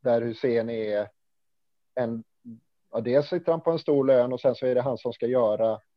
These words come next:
målen och, och göra matcherna. Det, jag kan ju inte låta den, ja, det är svårt. Det finns inget självklart val. Det moraliska tycker jag är att man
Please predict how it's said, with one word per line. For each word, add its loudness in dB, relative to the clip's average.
målen -2
och, -8
och -4
göra 2
matcherna. -10
Det, -4
jag 0
kan -4
ju -2
inte -8
låta -4
den, 0
ja, -8
det 4
är 2
svårt. 0
Det -2
finns -6
inget -4
självklart 0
val. 6
Det 2
moraliska 2
tycker -2
jag 6
är 4
att -2
man -6